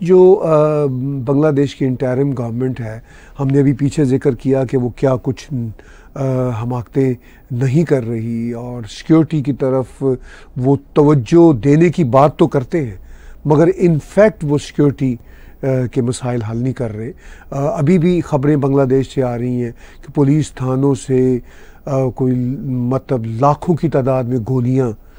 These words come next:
चुरा ली गई हैं, अ, हज़ारों की तादाद में जो फायरआर्म्स हैं, बंदूकें हैं, वो चुरा ली गई हैं। तो of course ये सब गोलियां और बंदूकें लोगों के पास हैं और वो कौन लोग हैं जिनके पास हैं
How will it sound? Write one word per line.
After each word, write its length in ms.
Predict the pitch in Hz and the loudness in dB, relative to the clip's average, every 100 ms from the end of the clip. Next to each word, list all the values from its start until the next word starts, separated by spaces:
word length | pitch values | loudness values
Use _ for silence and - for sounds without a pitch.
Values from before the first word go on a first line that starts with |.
| - - - | -20 -20 -2
चुरा 240 | 147 131 | 0 2
ली 160 | 131 135 | 2 0
गई 220 | 123 127 | 0 0
हैं, 380 | 120 117 113 110 - - - - | -2 -6 -8 -12 -18 -20 -20 -8
अ, 560 | 135 135 131 127 110 | -4 -2 -2 -2 -6
हज़ारों 400 | 113 110 139 160 | -6 0 2 4
की 140 | 160 160 | 2 0
तादाद 440 | 147 131 135 135 - | 0 0 0 0 -2
में 220 | 135 131 117 - - - | -2 -2 -4 -12 -20 -10
जो 160 | 117 135 | 0 0
फायरआर्म्स 720 | - 131 127 127 131 143 113 | 0 0 0 0 0 -2 -2
हैं, 200 | 123 117 | -6 -6
बंदूकें 500 | 117 120 127 113 139 | -6 -4 -4 0 0
हैं, 220 | 123 113 - - - - | -2 -6 -12 -20 -16 -2
वो 160 | 131 151 | 2 2
चुरा 280 | 147 127 120 | 2 -2 -2
ली 160 | 120 | -6
गई 160 | 117 120 | -8 -8
हैं। 80 | 135 | -8
तो 240 | - 185 | -4 -4
of 160 | - 220 | 0 0
course 260 | 233 - | 2 0
ये 140 | 185 196 | 2 2
सब 280 | - 156 | 2 -2
गोलियां 440 | 117 143 147 160 156 | 2 2 2 2 2
और 140 | 143 | 0
बंदूकें 540 | 127 127 127 120 143 131 - - - - - - - - | -2 -4 -4 -2 -2 -4 -8 -20 -20 -20 -20 -20 -20 -8
लोगों 400 | 147 131 135 113 | -4 0 0 0
के 120 | 120 120 | -4 -6
पास 280 | 117 98 190 | -14 -10 -4
हैं 80 | |
और 60 | 220 | -4
वो 100 | 285 - | -6 -2
कौन 220 | 269 302 | 2 2
लोग 320 | 220 127 98 | 2 -2 -6
हैं 80 | 113 | -8
जिनके 300 | 127 113 - | -6 -8 -10
पास 360 | - 104 - - | -18 -20 -20 -20
हैं 120 | - | -20